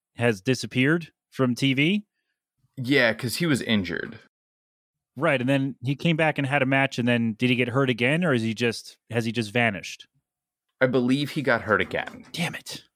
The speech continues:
Speaker 1: Get well soon, Samoa Joe. We love you.
Speaker 2: We do love Samoa Joe, but I also feel that in Samoa Joe's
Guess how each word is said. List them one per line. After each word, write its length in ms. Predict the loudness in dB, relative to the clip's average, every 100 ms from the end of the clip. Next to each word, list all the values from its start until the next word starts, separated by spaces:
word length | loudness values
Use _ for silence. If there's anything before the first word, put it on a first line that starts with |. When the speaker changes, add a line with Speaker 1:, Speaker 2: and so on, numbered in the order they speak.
| _ _ _ _
Speaker 1:
Get 160 | -2 2
well 140 | 0
soon, 280 | 2 0 0
Samoa 260 | 0 0
Joe. 180 | 2 2
We 140 | 2 2
love 180 | 0
you. 160 | 0 -8 -12 _ _ _ _ _ _ _ 0
Speaker 2:
We 160 | 2
do 160 | 4 2
love 240 | 0 -2
Samoa 400 | -2 -2 0 -2
Joe, 200 | -2 -2
but 140 | 0 2
I 80 |
also 260 | 2 2 -2
feel 220 | 0 2
that 200 | 2 2
in 200 | 0 -4
Samoa 340 | -2 0 2 2
Joe's 680 | 2 2 2 -4 -8 -10